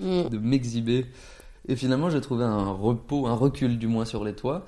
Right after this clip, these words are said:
Speaker 2: qui me permet de pas être confronté au, à la vision des gens
Speaker 1: Ok.
Speaker 2: et aux avis des gens et, et moi-même, euh, être plus libéré, être plus libéré de, de, voilà, de, du regard des autres, d'une certaine façon. Mais donc voilà, et puis en ligne, j'interagis avec un maximum de gens qui me posent des questions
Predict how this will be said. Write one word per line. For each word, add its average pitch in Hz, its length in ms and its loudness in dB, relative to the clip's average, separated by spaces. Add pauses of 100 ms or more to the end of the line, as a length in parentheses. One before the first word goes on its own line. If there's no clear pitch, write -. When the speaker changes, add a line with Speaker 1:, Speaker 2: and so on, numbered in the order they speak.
Speaker 2:
qui 110 100 -4
me 107 60 -2
permet 113 240 -2
de 117 80 -4
pas 131 160 -4
être 131 100 -12
confronté 110 420 -6
au, 104 180 -4
à 107 60 -4
la 101 120 -4
vision 98 300 -6
des 101 140 -6
gens 107 260 -8 (140)
Speaker 1:
Ok. 196 200 4
Speaker 2:
et 170 220 4
aux 98 200 -2
avis 101 220 -4
des 95 240 -6
gens 98 380 -4 (100)
et, - 1000 -12
et 98 40 0
moi-même, 117 520 4
euh, 95 260 0 (320)
être - 160 -8
plus 123 200 -2
libéré, 117 520 2 (360)
être 120 180 4
plus 139 180 4
libéré 117 520 8
de, 95 440 4
de, 92 420 -2 (340)
voilà, 98 180 0
de, 87 280 -2
du 98 140 -4
regard 107 300 2
des 101 160 -2
autres, - 360 -6
d'une 104 120 -6
certaine 104 240 -4
façon. 98 240 -4 (720)
Mais 107 300 6
donc 123 140 8
voilà, 113 180 10
et 110 60 8
puis 120 120 2
en 113 120 10
ligne, 127 420 8
j'interagis 104 480 2
avec 107 180 6
un 110 80 4
maximum 110 540 2
de 107 100 4
gens 113 220 2
qui 110 120 -4
me 104 120 0
posent 110 380 -2
des 104 100 -4
questions 107 480 -2